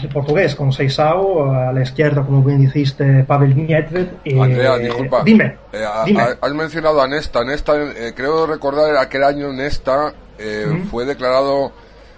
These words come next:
Speaker 2: el mejor central del mundo y creo que hasta estuvo,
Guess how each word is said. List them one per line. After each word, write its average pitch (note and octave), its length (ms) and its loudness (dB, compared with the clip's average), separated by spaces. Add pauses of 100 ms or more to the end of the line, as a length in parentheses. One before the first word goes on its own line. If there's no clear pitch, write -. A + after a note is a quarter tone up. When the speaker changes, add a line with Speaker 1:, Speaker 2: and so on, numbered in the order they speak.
(260)
Speaker 2:
el G#2+ 280 -6
mejor G#2+ 480 -6
central C3 420 -4
del A#2 140 -6
mundo D3 480 -6
y D3 80 -4
creo A#2 240 -8
que C3 240 -4
hasta F#2+ 580 -2
estuvo, G#2 1040 -4